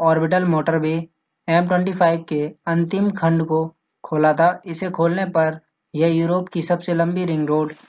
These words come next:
बनी थी। सन उन्नीस सौ अट्ठासी ईस्वी में आज ही के दिन समाज सुधारक, स्वतंत्रता संग्राम सेनानी तथा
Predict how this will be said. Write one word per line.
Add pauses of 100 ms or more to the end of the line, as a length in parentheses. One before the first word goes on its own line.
(280)
बनी
थी। (1160)
सन
उन्नीस
सौ
अट्ठासी
ईस्वी
में
आज
ही
के
दिन
समाज
सुधारक, (380)
स्वतंत्रता
संग्राम
सेनानी (180)
तथा